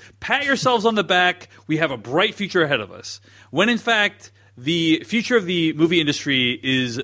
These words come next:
very, very, uh, at best okay, and at worst quite bleak.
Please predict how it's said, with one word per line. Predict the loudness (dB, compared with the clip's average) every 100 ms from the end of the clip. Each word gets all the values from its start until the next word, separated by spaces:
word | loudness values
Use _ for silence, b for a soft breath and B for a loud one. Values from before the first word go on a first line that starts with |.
| -12
very, | -6 0 2 4
very, | 2 2 2 2 2 0
uh, | -2 -6 -2 -2
at | -2 -2
best | -2 -2 -2 -2
okay, | -2 0 2 0 0 -6 -12 b b b -2
and | 2 2 0
at | -2 0
worst | 2 2 0
quite | -2 0 0
bleak. | -4 -8 -10 -18